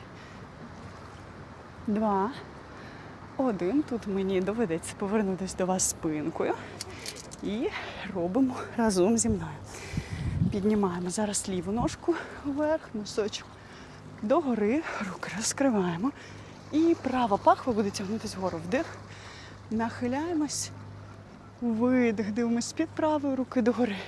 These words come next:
Вдих. Нахил. Видих. Підйом.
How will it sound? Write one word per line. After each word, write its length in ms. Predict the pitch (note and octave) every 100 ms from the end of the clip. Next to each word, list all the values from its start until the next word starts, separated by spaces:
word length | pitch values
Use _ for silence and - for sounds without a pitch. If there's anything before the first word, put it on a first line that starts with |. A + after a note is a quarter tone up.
| - - - - - - - - -
Вдих. 560 | A3 G#3 G3+ A3+ F#3+ - - - - - - - - -
Нахил. 540 | B3 C4+ A3+ - A#3 A#3+ - - - - - - - - - -
Видих. 840 | A3+ A3+ B3+ B3+ A#3 A3 A3 - - - - - -
Підйом. 380 | C4 A3 F#3